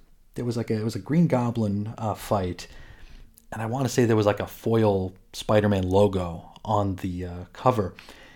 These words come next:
And that was a very fun story, a story that I wasn't expecting much out of, but, um, I really enjoyed it. Then a few months after that, uh, J. Michael Straczynski comes in,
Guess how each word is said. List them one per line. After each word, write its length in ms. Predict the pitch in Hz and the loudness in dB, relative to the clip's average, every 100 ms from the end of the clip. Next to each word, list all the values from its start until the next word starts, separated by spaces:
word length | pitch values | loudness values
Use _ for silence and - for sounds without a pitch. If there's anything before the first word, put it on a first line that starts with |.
| - - - | -20 -20 -10
And 300 | 101 120 123 | -4 0 0
that 100 | 131 | 2
was 120 | 165 | 0
a 40 | 147 | 0
very 320 | 120 117 117 | -2 -2 -2
fun 280 | - 113 104 | -2 -2 -2
story, 280 | - 147 | 0 -2
a 40 | 95 | -2
story 260 | - 165 | 2 4
that 100 | 131 | 4
I 40 | 117 | 4
wasn't 260 | 117 104 | 4 2
expecting 600 | 92 - 117 - 95 87 - _ - - - | 0 -4 -4 -2 -6 -6 -12 _ -20 -14 -2
much 380 | 113 101 - - - | 2 2 -2 -12 -6
out 280 | 131 175 | -2 0
of, 400 | 110 87 87 92 - | 0 -2 -8 -12 -8
but, 200 | 117 110 | -4 -2
um, 400 | 104 101 101 98 - - - | 0 -2 -2 -6 -12 -16 -8
I 40 | |
really 320 | 113 110 101 | -4 -2 0
enjoyed 380 | 101 101 156 233 | -2 -2 -4 -4
it. 160 | - - - - - - - - | -6 -12 -20 -20 -20 -20 -20 2
Then 100 | 180 | 2
a 60 | 165 | 4
few 160 | 147 | 6
months 200 | 123 110 | 8 8
after 220 | 107 - | 4 4
that, 380 | 101 147 160 - | 0 0 0 0
uh, 100 | 110 | 0
J. 180 | 104 107 | 2 0
Michael 320 | 101 98 95 | 2 0 -2
Straczynski 600 | - 107 120 220 247 95 | -6 -4 -2 -2 -2 -8
comes 260 | - 87 85 | -6 -8 -8
in, 160 | - | -12